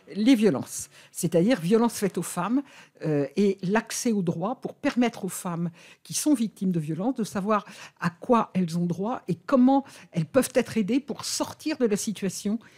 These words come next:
qui les, euh, qui les marginalise et qui les écrase. Euh, les, les missions ont évolué.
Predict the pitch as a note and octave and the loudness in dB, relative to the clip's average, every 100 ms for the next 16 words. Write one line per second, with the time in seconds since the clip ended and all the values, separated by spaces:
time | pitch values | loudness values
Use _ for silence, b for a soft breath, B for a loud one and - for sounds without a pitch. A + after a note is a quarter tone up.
0 | b _ A#3+ G3+ F3+ D#3+ D3 C3+ A#2 C3 | b _ 0 4 4 4 4 0 -2 -6
1 | - G3 G#3 F3 D#3 F3 E3+ G#3 A#3 F3 | -2 2 2 2 -2 0 2 2 0 -2
2 | C#3 F3+ F3+ D3 - A2 A#2+ - B B | -4 -4 -2 -4 -8 -8 -8 -12 B B
3 | B B _ E3 D#3+ - G#3+ A3 B3 A#3+ | B B _ 0 0 0 -2 0 2 2
4 | A3 G3+ G3 - - - F#3 - - - | 2 0 -2 -8 -14 -18 -18 -18 -14 0
5 | F#3+ B3 C4+ - F4 - A#3+ G3 D#3+ C#3 | 6 8 6 0 0 2 0 0 -2 -4